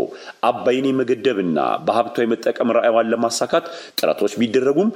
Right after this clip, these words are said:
በሀገር ውስጥም ሆነ በውጭ በሚከሰቱ ተግዳሮቶች አባይ ህልም ሆኖ የቀረ ቢመስልም አሁን ነገሮች ተለውጠዋል። በወታደራዊ ኃይል፣ በዓለም አቀፍ የፖለቲካ ዲፕሎማሲ፣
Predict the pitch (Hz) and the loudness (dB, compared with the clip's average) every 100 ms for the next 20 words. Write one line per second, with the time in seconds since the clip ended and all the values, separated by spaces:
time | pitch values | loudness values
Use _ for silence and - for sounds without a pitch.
0 | - - - 98 107 113 - 135 117 117 | -6 -8 -2 0 0 -2 -2 -2 0 2
1 | 117 110 117 - 101 120 127 - 135 131 | 0 0 0 0 -2 -2 -4 -4 -2 -2
2 | 110 - 117 104 92 90 110 110 - - | -4 -4 -2 0 0 2 0 0 -8 -12
3 | _ 98 104 - 92 90 - - - 113 | _ -2 0 0 2 0 -6 -12 -4 -2
4 | 98 92 87 85 - 90 82 73 76 73 | 0 0 0 0 0 0 0 0 -2 0
5 | 87 139 131 - - _ - 62 87 95 | 0 -2 -4 -10 -20 _ -2 -2 0 -2
6 | 95 - _ 113 127 107 78 - 69 60 | -4 -8 _ -2 0 2 0 -2 -2 -2
7 | 58 55 58 57 50 50 - - 226 - | -2 -2 0 0 -2 -8 -6 0 0 2
8 | 131 123 131 135 131 92 71 64 55 - | 0 2 2 2 2 0 0 -2 -6 -10
9 | - 90 113 123 120 123 127 123 127 120 | -2 0 2 0 -2 -4 -4 -2 -2 -2
10 | - 127 123 139 110 80 71 - | -2 -2 -2 -2 -2 0 0 0